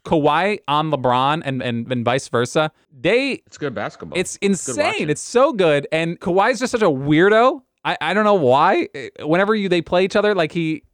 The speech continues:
Speaker 1: he doesn't talk crap, but, like, he'll do stuff, and he'll just, he's just such a weirdo, man. <laughs> I don't know why. I freaking love him.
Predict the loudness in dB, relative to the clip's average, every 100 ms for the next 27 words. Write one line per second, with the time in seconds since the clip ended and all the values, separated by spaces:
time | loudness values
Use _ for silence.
0 | -10 -4 -4 -4 -4 -4 -4 -4 -2 -2
1 | -2 -4 -2 -2 -2 0 0 0 2 0
2 | 0 -2 -2 0 -2 -2 -6 -4 -2 -2
3 | -2 -2 -2 0 2 0 0 -2 -2 -2
4 | 0 2 4 2 2 0 -2 0 0 0
5 | 0 -2